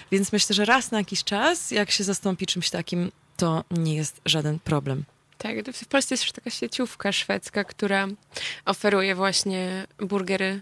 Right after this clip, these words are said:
Speaker 2: przyjazne dla klimatu, więc jakby da się, nawet będąc, y, większą korporacją, nie tylko, bo, bo Krowa Żywa jest małą siecią, ale nawet, mm, tak duża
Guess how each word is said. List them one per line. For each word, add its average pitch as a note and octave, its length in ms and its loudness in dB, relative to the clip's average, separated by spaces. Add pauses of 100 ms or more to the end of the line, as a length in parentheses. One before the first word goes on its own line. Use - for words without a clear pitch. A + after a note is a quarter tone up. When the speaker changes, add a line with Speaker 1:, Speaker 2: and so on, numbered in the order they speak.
(140)
Speaker 2:
przyjazne F#3 440 -6
dla F#3 160 -4
klimatu, G3+ 580 -4
więc F#3+ 260 -4
jakby G3 560 -2
da F#3 180 2
się, A#3+ 340 -2
nawet G3 440 -6 (600)
będąc, F#3+ 800 -2
y, F#3 500 -8
większą F#3 800 -6 (120)
korporacją, F#3 760 -8
nie F#3 120 -4
tylko, F#3+ 220 -12
bo, F#3 60 -10 (100)
bo G3+ 420 -10
Krowa G#3 220 2
Żywa G3 140 0
jest F#3+ 160 -8
małą F#3+ 220 -2
siecią, G#3+ 320 -2
ale G3 140 0
nawet, G3 220 -4 (640)
mm, G3+ 160 0
tak - 340 -4
duża F#3 260 -4